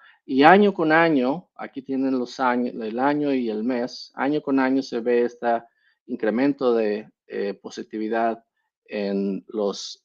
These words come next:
cerdos de crecimiento, lo cual puede indicar también esa relación con ese incremento de incidencia de pirs en los atos reproductivos.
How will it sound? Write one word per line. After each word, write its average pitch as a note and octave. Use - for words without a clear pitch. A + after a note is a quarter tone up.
cerdos A#2
de G#2
crecimiento, -
lo G#2+
cual A#2+
puede D3+
indicar B2+
también B2
esa A#2
relación A#2+
con A2
ese A2
incremento A#2
de G#2
incidencia G#2+
de G#2
pirs B2+
en C3
los A#2
atos A2
reproductivos. A2+